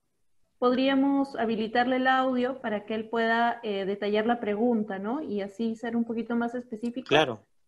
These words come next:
Speaker 1: No sé si el señor Juan Carlos Tumba Palomino puede habilitar su audio.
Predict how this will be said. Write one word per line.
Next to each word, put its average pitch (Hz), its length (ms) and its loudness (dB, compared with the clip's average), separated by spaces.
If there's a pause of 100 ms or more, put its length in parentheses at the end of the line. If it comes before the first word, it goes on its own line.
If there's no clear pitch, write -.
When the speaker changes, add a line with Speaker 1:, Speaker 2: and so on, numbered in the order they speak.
(140)
Speaker 1:
No 247 100 0
sé 262 120 0
si 269 120 -2
el 269 100 0
señor 247 320 -2
Juan 254 160 -2
Carlos 254 340 0
Tumba 254 300 4
Palomino 240 560 4
puede 247 160 4
habilitar 233 500 2
su 240 260 0
audio. 240 560 4